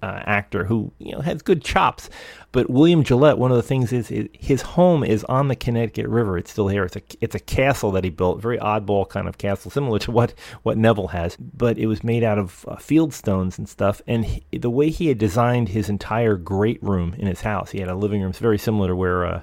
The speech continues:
<laughs> where Lothar was chewing on chicken. Um, but what he, what happened was his dressing room, his bedroom and dressing room, had a series of large, uh, fo-,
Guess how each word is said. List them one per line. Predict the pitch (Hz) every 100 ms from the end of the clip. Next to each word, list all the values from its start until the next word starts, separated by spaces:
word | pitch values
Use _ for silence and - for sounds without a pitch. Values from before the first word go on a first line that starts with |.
| -
<laughs> | -
where | 135 117
Lothar | 113 110 110 95
was | 90
chewing | - 120 107
on | 98 85
chicken. | 113 80 80 - - - - _
Um, | 90 90 -
but | 113 92
what | 120
he, | - - _ _ _
what | - 135 135
happened | 151 180 156
was | 113 -
his | 131 117
dressing | 98 95 127 143 143 110
room, | 95 92
his | 101 104 90
bedroom | 113 110 107
and | 95
dressing | 104 107 113
room, | 98 87
had | 80 101
a | 92
series | - 127 123 120 101
of | - 92
large, | 92 98 107 107 101 - -
uh, | - 87 113
fo-, | - -